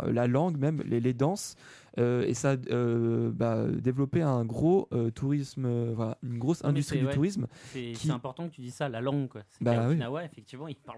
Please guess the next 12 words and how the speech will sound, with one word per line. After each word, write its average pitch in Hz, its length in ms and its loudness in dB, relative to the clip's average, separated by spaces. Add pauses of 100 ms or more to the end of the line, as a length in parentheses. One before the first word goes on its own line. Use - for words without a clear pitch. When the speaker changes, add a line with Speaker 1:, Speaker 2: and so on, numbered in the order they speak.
Speaker 2:
pas 147 100 -6 (120)
japonais, 131 160 -10
Speaker 1:
Voilà, 147 220 4 (180)
Speaker 2:
quoi. 101 100 -4 (140)
Speaker 1:
je, - 140 -2
je 120 60 2
voulais 123 260 2
juste 117 240 -2
en 117 40 0
revenir 123 200 0
à 117 140 0
cette 110 180 -4